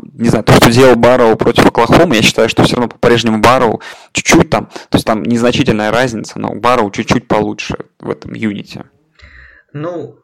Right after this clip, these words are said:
Speaker 2: э, да, я согласен, что это абсолютно лучшая дуэль квотербеков. Ну,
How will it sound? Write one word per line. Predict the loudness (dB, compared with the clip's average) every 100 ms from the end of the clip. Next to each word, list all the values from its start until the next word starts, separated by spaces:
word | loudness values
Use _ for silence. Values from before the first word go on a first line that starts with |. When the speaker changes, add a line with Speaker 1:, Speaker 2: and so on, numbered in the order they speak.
| _
Speaker 2:
э, | -4 -2 -2 -2 -6 -10 -14
да, | -6 -4 -2
я | -4
согласен, | -4 -4 -4 -4
что | -8 -8
это | -10 -10
абсолютно | -12 -10 -10 -12
лучшая | -14 -16 -18
дуэль | -18 -20
квотербеков. | _ -20 -16 -12 -12 -10 -12 -14 _
Ну, | -14 -8 -8 -8